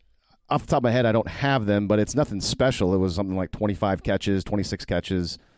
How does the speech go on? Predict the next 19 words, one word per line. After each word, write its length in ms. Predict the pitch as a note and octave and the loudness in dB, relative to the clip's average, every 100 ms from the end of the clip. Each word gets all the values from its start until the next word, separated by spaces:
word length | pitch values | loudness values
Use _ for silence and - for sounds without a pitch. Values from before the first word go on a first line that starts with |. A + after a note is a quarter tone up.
| _ _ - | _ _ -2
two 100 | A#2+ | 0
hundred 340 | A2 G#2 F2+ - | 2 0 -4 -4
something 200 | G2+ G2+ | 0 2
yards, 220 | G2+ G2 | 2 2
maybe 160 | G#2 | 2
a 60 | F#2 | 0
touchdown, 480 | G#2+ G2+ G2+ F#2 F#2+ | -2 -4 -4 -2 0
but 160 | G2+ - _ _ - - - - - - | -2 -2 _ _ -20 -20 -20 -20 -14 -2
more 260 | B2+ C#3+ | 2 2
production 380 | D3 C#3 C#3+ B2 | 4 2 2 2
than 80 | A#2 | 2
Austin 280 | A2+ A2 G2+ | 2 0 0
Stogner. 520 | B2 A#2 F2 C2 - | 2 0 0 -6 -6
And 340 | - G2+ F#2+ - _ - - | -2 -2 -2 -8 _ -14 -8
I 60 | |
talked 220 | F#2 A2 G2+ | -2 -2 0
about 180 | G#2 | 0
it 60 | G2+ | 2
on 300 | G2 F#2 | 2 0